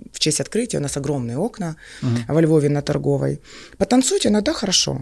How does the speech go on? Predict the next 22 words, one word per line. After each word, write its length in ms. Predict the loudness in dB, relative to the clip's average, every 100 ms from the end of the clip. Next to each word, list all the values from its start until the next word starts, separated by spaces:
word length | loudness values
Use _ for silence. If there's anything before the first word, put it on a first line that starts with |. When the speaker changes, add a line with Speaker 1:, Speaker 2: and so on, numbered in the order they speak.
| -4
Speaker 1:
Там 120 | -4
два 160 | 0 0
часа 260 | 2 0 0
буквально, 380 | -2 -4 -4
потому 200 | -4 -4
что 100 | 0
они 80 | 2
Speaker 2:
Да. 40 | 0
Speaker 1:
устают 500 | 2 2 2 0 -2
и 40 |
больше 320 | 0 2 2 2
не 80 | 0
могут. 420 | 0 -4 -10 -16 -20 -16 -16 -16 -16 -18 -20 -2 4
И 40 |
начали 280 | 4 6 4
мы 100 | 4
танцевать 440 | 4 4 4 4
в 60 | 2
окнах 280 | 2 0 0
в 40 |
пятницу, 360 | 0 0 -2 -2
субботу. 580 | -2 0 -4 -4 -8